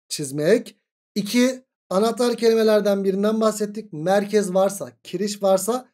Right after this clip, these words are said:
çek dik. İki eş parçaya bölüyor. Hele hele bir uzunluk soruluyorsa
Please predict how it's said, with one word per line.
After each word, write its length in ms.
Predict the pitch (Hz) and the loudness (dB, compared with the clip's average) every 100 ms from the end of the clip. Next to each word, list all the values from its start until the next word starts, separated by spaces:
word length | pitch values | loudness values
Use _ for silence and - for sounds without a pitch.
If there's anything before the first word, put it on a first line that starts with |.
| _ _ | _ _
çek 840 | - 190 208 226 247 269 285 - - 156 | -6 0 2 6 8 8 8 2 -10 0
dik. 320 | 214 214 - _ _ _ | 2 2 -8 _ _ _
İki 200 | 185 226 | -6 0
eş 180 | 208 208 | 0 0
parçaya 420 | 180 175 196 196 | -4 -4 -2 0
bölüyor. 420 | 175 165 170 208 - _ _ _ _ | 0 2 0 -4 -10 _ _ _ _
Hele 220 | 233 269 | 4 6
hele 160 | 247 226 | 6 6
bir 80 | 240 | 2
uzunluk 280 | 220 226 214 | 0 -2 -2
soruluyorsa 680 | 233 247 247 202 170 - | -4 0 -2 0 -2 -4